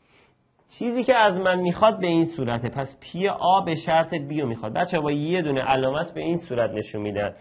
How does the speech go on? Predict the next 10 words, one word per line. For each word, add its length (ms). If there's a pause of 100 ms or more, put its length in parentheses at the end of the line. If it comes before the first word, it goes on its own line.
(300)
می‌گن 320
پی 420 (180)
آ، 640 (340)
این 180
علامت 500
یعنی 180
علامت 560
به 200
شرط 500 (480)
بی. 140